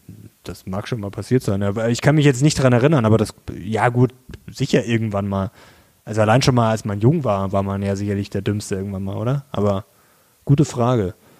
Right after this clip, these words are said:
Ja, das ist diese Formulierung, wenn man der Klü-, das, der, die ist schon sehr platt, aber, ähm,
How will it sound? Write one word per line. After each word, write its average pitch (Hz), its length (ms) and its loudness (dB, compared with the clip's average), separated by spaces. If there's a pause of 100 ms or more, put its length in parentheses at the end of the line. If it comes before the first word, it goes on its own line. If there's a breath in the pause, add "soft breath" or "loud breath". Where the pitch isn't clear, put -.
(1160 soft breath)
Ja, - 160 -8
das 113 160 -8
ist - 200 -10
diese 117 120 -2
Formulierung, 117 720 2 (1200 loud breath)
wenn - 480 -12
man - 100 -18
der 104 120 -10
Klü-, - 260 -10
das, - 340 -10
der, 117 140 -2
die 120 300 -4
ist 131 100 -2
schon 127 160 2
sehr 117 140 4
platt, - 420 0
aber, 113 340 2
ähm, 110 300 -2